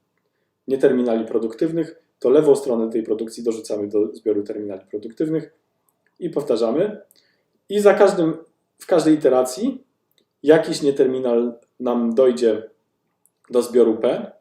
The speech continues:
On, ten zbiór P rośnie, na początku jest pusty. A jeżeli w którymś kroku nie urośnie, to wtedy obliczyliśmy zbiór terminali produktywnych.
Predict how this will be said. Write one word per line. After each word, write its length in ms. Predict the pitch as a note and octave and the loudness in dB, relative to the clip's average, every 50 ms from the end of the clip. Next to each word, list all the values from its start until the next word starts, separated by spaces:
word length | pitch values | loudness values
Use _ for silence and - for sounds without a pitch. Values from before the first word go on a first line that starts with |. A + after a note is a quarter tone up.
| _ _ _ _ _ _ - | _ _ _ _ _ _ -12
On, 140 | B2 A#2 A2+ A2 A2+ A2+ - - | -8 -2 0 0 0 -2 -4 -10
ten 160 | - A#2+ A#2+ | -8 -8 -8
zbiór 300 | A#2 - B2 B2 A2+ - | -4 0 0 0 0 2
P 300 | - C3+ A#2 A2 - - - _ _ _ _ _ _ - | 0 0 0 0 -4 -8 -16 _ _ _ _ _ _ -2
rośnie, 520 | A#2 B2+ - - - A2+ A2+ D#3 G#3+ A3 - | 2 2 2 2 0 -4 -4 -2 -4 -4 -6
na 100 | B2+ A#2 | -8 -12
początku 480 | - - - A2+ A2 - - A#2+ A2 G#2+ | -12 -10 -10 -10 -10 -6 -6 -2 0 0
jest 240 | G#2+ G#2 - - - | 0 -2 -4 -8 -8
pusty. 360 | A2 G#2+ - - G3 A#3 A3 - _ _ _ _ _ _ _ _ _ _ _ _ _ _ | -8 -8 -6 -6 -6 -6 -6 -10 _ _ _ _ _ _ _ _ _ _ _ _ _ _
A 80 | - F#3+ | 6 6
jeżeli 220 | G#3 G#3 G#3+ A3+ - | 8 8 8 4 2
w 40 | - | 2
którymś 300 | - A3 F#3+ F3 - - | 2 2 2 2 2 0
kroku 440 | - E3 D3+ - D#3+ D3 D3 D#3 - _ _ - | 0 0 0 2 0 -2 -2 -2 -8 _ _ -6
nie 180 | D3+ E3+ A3 A3+ | 0 4 8 8
urośnie, 400 | F#3+ D#3+ D3 C#3+ C#3+ - D#3+ D#3 | 8 8 8 4 2 0 -2 -2
to 80 | D3+ C#3 | -2 -4
wtedy 360 | - D3 C3 B2 A#2+ A#2+ A#2+ - _ _ _ _ _ _ _ _ _ _ _ _ _ _ _ _ _ _ _ _ - | -2 -2 -2 0 0 -2 -2 -6 _ _ _ _ _ _ _ _ _ _ _ _ _ _ _ _ _ _ _ _ -2
obliczyliśmy 560 | C3 D3 D#3 D#3 D3+ F3 F#3+ F3+ F#3+ F#3 D#3+ | 0 0 0 -2 0 0 0 0 0 -2 -4
zbiór 560 | C#3 B2+ B2+ C#3 C#3+ D3 D#3 D3 - - - _ _ _ _ _ _ _ _ _ _ _ _ | -4 0 4 6 6 6 6 2 -2 -14 -20 _ _ _ _ _ _ _ _ _ _ _ _
terminali 480 | - D3 B2+ B2+ B2+ C3 A#2 A2+ A#2 A2+ | -4 -2 -2 0 0 0 -2 -2 -2 -4
produktywnych. 800 | - A2+ A2 G#2 - - G#2 F#2+ - G2+ B2 F3 - - _ | -6 -6 -6 -6 -8 -6 -8 -6 -6 -6 -8 -8 -10 -12 _